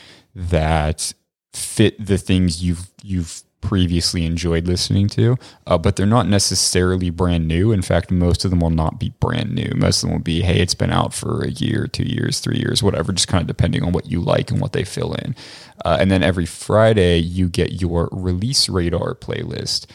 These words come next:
which is similar to the Discover Weekly, only it's new things, usually that I've released within the last couple weeks.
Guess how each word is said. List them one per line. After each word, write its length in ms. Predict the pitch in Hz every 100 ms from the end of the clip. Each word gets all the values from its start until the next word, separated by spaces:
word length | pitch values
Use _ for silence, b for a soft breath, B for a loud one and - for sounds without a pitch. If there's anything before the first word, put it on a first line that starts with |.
| B B
which 280 | - 87 -
is 140 | 87 -
similar 540 | - 107 101 107 107
to 100 | -
the 100 | 92
Discover 420 | 90 - 92 90
Weekly, 520 | 87 104 - 101 98 -
only 340 | 98 90 87 82
it's 340 | - 85 - -
new 540 | 87 85 85 87 85
things, 520 | 82 85 80 78 78
usually 300 | 92 90 90
that 100 | 85
I've 140 | 82 -
released 320 | - 87 -
within 240 | 92 -
the 60 | 90
last 180 | 80 -
couple 280 | - 95 -
weeks. 440 | - - -